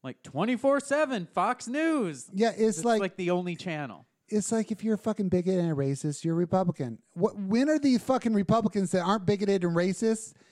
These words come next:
Speaker 2: that say, "I'm not a bigoted racist"? Look around the fucking room. Where do you think the K K K members are, are registered?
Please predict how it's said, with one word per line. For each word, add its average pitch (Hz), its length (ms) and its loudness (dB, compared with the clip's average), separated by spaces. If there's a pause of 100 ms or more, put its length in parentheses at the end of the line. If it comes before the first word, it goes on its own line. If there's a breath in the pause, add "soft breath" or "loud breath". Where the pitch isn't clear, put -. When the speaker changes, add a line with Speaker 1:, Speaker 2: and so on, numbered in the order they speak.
(120 soft breath)
Speaker 2:
that 180 120 2
say, 180 200 2
"I'm 180 160 0
not 285 160 2
a 247 60 2
bigoted 170 340 0
racist"? 165 400 0
Look 262 180 2
around 294 220 4
the 240 80 -2
fucking 226 400 2
room. 220 280 4 (200 loud breath)
Where 269 140 6
do 277 40 6
you 285 80 6
think 277 200 0
the 220 80 -2
K 240 200 2
K 240 160 0
K 220 260 2
members 185 380 4
are, 156 220 2
are 160 140 2
registered? 143 560 -2